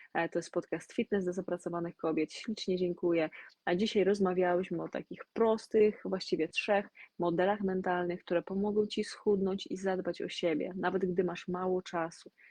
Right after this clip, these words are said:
To znajdziesz ten czas. Po pierwsze, była to reguła minimum efektu działania, po drugie, matka, która daje przykład, po trzecie, Twoje ciało to konto bankowe.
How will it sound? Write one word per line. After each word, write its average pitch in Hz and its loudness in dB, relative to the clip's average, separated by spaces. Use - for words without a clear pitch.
To 214 4
znajdziesz 190 0
ten - -8
czas. - -10
Po 220 4
pierwsze, 202 4
była 175 2
to 175 0
reguła 170 2
minimum 196 4
efektu 190 -2
działania, 170 2
po 165 -2
drugie, 165 2
matka, 170 -2
która 165 -4
daje 160 2
przykład, 214 0
po 240 0
trzecie, 180 0
Twoje 165 -4
ciało 165 -4
to 170 -10
konto 175 -6
bankowe. 160 -2